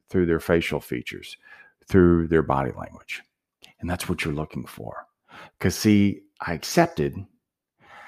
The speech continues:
I got them to agree based on their words, and now I'm looking for them to admit that there's a loose thread there. Another avenue, another way that you could look at it also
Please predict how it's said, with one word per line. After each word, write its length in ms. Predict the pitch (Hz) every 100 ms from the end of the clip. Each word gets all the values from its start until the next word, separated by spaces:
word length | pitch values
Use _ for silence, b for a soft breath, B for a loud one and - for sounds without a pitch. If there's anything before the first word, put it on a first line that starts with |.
| B B _
I 80 | 107
got 320 | 101 101 101
them 300 | 113 101 98 -
to 300 | 110 98 87 -
agree 640 | 87 98 156 95 65 107 - _ _ _
based 260 | 95 90 -
on 180 | 80 80
their 160 | 110
words, 600 | 95 110 151 - - - _ B B -
and 160 | 85
now 240 | 87 98 92
I'm 120 | 87
looking 320 | 87 - 80
for 160 | - 76
them 200 | 76 69
to 160 | 67
admit 560 | 53 58 57 - - - _ -
that 120 | -
there's 220 | 65 60
a 40 |
loose 300 | 58 57 -
thread 260 | - 55 50
there. 160 | - - _ B B B
Another 380 | 101 107 113 101
avenue, 400 | 87 82 78 64
another 280 | 60 90 90
way 180 | 87 82
that 200 | 78 -
you 60 |
could 120 | 76 76
look 160 | 76
at 140 | 69 60
it 80 |
also 460 | 71 95 104 - -